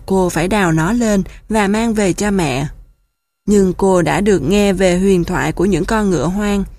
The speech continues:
Vì thế cô núp vào bụi cây gần đó và chờ đợi. Những con ngựa đã đến. "Những con ngựa nào?"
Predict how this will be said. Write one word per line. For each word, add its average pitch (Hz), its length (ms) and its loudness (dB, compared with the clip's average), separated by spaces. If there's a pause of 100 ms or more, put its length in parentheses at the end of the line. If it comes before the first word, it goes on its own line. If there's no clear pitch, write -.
(320)
Vì 214 140 4
thế 208 400 0
cô 196 220 2
núp 262 240 0
vào 196 180 0
bụi 147 220 0
cây 208 220 -2
gần 180 260 0
đó 175 260 0
và 254 160 0
chờ 190 240 0
đợi. 151 360 0 (1500)
Những 185 240 0
con 202 240 2
ngựa 127 180 0
đã 139 180 -2
đến. 180 320 0 (2250)
"Những 226 200 2
con 285 240 2
ngựa 175 160 2
nào?" 214 360 2